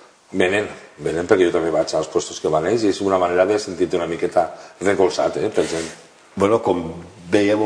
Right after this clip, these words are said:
Speaker 2: en els espectadors, la diversitat és important.
Speaker 1: Sí.
Speaker 2: Des d'una màquina per a fer
Speaker 1: Sí,
Speaker 2: de
Speaker 1: la menjava,
Speaker 2: taronja,
Speaker 1: sí, sí.
Speaker 2: eh,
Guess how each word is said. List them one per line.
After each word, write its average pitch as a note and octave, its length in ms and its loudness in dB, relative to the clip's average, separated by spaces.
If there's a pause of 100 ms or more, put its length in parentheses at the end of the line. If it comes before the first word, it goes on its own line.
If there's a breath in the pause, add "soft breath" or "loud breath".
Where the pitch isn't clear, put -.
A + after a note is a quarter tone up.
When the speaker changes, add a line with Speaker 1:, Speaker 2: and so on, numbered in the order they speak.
Speaker 2:
en G#2+ 160 2
els G2+ 160 0
espectadors, G#2 540 2
la C3+ 60 10
diversitat G2 520 2
és C3+ 140 -2
important. G2 760 0
Speaker 1:
Sí. B2 80 -2
Speaker 2:
Des F#2+ 180 6
d'una A2+ 220 6
màquina A2 420 4
per G#2+ 160 6
a G2 60 2
fer A2 140 0
Speaker 1:
Sí, G#2+ 80 -4
Speaker 2:
de G#2 60 4
Speaker 1:
la G#2+ 100 6
menjava, A2 480 6
Speaker 2:
taronja, C3+ 40 0
Speaker 1:
sí, G2 240 -2 (120)
sí. F#2 60 -6 (220)
Speaker 2:
eh, B2 380 6